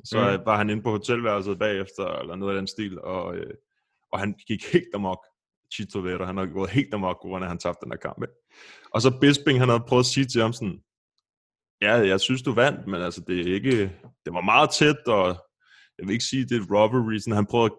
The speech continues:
Speaker 1: komme ham lidt ned og sådan noget, ikke? Og så kiggede de over på ham sådan, "The fuck, siger du, jeg, siger du, at han vandt den her kamp?" Eller sådan, "Nej, nej, rolig, rolig, det er ikke det, jeg sagde."
Speaker 2: <laughs> Det er ty-,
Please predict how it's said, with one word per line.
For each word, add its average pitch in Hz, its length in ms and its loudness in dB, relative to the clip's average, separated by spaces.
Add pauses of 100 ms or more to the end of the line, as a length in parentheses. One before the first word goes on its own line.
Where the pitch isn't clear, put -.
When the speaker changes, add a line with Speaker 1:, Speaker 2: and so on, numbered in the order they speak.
Speaker 1:
komme 107 200 4
ham 107 140 2
lidt 127 180 4
ned 127 80 6
og 117 200 4
sådan 120 80 -6
noget, 131 120 6
ikke? 151 120 -2 (500)
Og 120 80 2
så 120 100 -2
kiggede 147 320 6
de 135 40 12
over 131 160 6
på 135 100 6
ham 131 120 6
sådan, - 180 -14 (600)
"The 117 80 -8 (120)
fuck, - 180 -8
siger - 240 4
du, 170 80 8 (100)
jeg, 131 400 6 (100)
siger 160 100 6
du, 165 140 8
at 123 160 6
han 151 220 6
vandt 180 240 8
den 180 100 8
her 175 80 10
kamp?" 196 280 4
Eller 147 140 0
sådan, 147 240 4 (100)
"Nej, 156 160 8
nej, 170 120 8 (120)
rolig, 190 200 8
rolig, 202 320 8
det - 40 4
er 175 100 6
ikke - 80 2
det, 220 120 6
jeg - 20 2
sagde." 175 240 8
Speaker 2:
<laughs> 165 120 6 (2250)
Det 156 120 8
er 131 40 2
ty-, 110 180 2